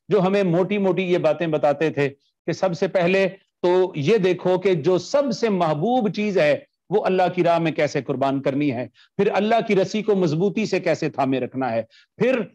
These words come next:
अपनी बेटियों के हुकूक कैसे पूरे करने हैं, विरासत में भी, शादी के मौका पर भी उनका एहसास करना है, फिर अजदवाजी जिंदगी में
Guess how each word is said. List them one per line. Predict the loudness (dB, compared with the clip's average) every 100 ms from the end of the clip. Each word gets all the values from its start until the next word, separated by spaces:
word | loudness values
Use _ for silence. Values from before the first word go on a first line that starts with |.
| _ -6
अपनी | -4 0 2
बेटियों | 0 0 0 2 2 2 2
के | 2
हुकूक | 2 0 0 0 0 -2
कैसे | -2 0 -2
पूरे | 0 0 0
करने | 0 0 0
हैं, | 0 0
विरासत | 0 2 0 -2 -2
में | -2 0
भी, | 0 -4 _ _
शादी | -6 -2 0 0 0
के | 0
मौका | 2 2 2 0
पर | 0
भी | 0 0
उनका | 0 2
एहसास | 2 2 0 0
करना | -2 0 0
है, | 0 -2
फिर | -6 _ 0 2
अजदवाजी | 2 2 2 2 2 2
जिंदगी | 2 2 2 2
में | 0 0 -2